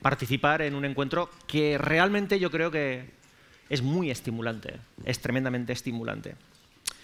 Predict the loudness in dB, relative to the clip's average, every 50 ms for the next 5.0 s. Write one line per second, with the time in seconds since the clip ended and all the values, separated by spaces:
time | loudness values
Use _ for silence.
0 | -20 -10 0 4 4 6 6 6 6 6 4 4 2 0 -4 -12 -18 -18 -14 -6
1 | -2 0 2 4 4 4 4 2 0 -2 -4 -4 -2 -2 0 0 -2 0 0 0
2 | 0 2 2 2 2 2 2 2 0 -2 -4 -8 -6 -4 -4 -2 0 -2 -2 -2
3 | -2 0 0 0 0 0 -2 -2 -2 -4 -4 -6 -8 -12 -12 -14 -16 _ -16 -14
4 | -8 -6 -4 -2 -2 -2 -2 -2 -2 0 2 2 2 2 2 0 -2 -2 -4